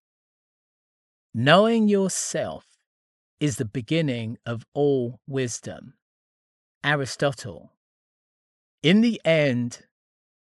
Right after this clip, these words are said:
you don't so much find yourself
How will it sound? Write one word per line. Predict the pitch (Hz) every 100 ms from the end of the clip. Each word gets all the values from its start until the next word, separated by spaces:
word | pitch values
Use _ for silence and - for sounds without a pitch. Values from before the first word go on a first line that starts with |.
| _ _ _ -
you | 156
don't | 196 226 170
so | - 175
much | 165 165 - - -
find | - 160 165 156 127
yourself | 127 - - 156 117 - - -